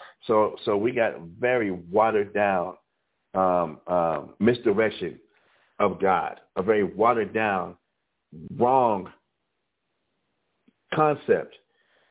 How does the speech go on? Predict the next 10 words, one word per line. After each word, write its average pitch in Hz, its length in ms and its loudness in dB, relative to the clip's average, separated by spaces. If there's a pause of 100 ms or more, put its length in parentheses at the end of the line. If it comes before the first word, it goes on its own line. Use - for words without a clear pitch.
(240)
of 101 120 4
what 175 200 2
the 110 80 2
Bible 101 640 2 (140)
actually 95 480 -2 (100)
says. 87 300 0 (1800)
Just 123 180 4 (100)
totally 107 240 4
wrong. 85 340 -8 (760)
Um, 95 560 0